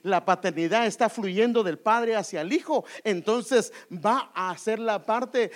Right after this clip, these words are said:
que se va a llegar a ser un hijo o a ser una hija. Entonces dice, "Pero a todos los que le recibieron les dio el derecho de llegar a ser hijos de Dios, es decir, a los que creen en su nombre, que no nacieron de sangre, ni de carne,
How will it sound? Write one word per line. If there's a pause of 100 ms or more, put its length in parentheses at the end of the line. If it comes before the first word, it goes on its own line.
(140)
que
se
va
a
llegar
a
ser
un
hijo
o
a
ser
una
hija. (200)
Entonces (180)
dice,
"Pero
a
todos
los
que
le
recibieron
les
dio
el
derecho
de
llegar
a
ser
hijos
de
Dios, (240)
es
decir,
a
los
que
creen
en
su
nombre,
que
no
nacieron
de
sangre,
ni
de
carne,